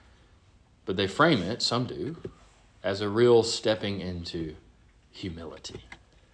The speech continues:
Right? And that's what they were facing. Uh, one of the kind of sticky phrases in this,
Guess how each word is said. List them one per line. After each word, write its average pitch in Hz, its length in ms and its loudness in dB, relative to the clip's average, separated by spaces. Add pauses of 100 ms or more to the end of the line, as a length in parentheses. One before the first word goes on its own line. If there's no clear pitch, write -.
(380)
Right? 92 300 -16
And 92 120 -8
that's 101 240 -6
what 92 140 -4
they 90 320 -2 (480)
were 87 360 -4 (280)
facing. 90 480 -4 (1700)
Uh, 113 240 6
one 143 200 10
of 196 100 8
the 113 440 10
kind 113 180 4
of 92 80 2
sticky 135 380 2
phrases 98 560 2
in 107 160 -4
this, - 380 -2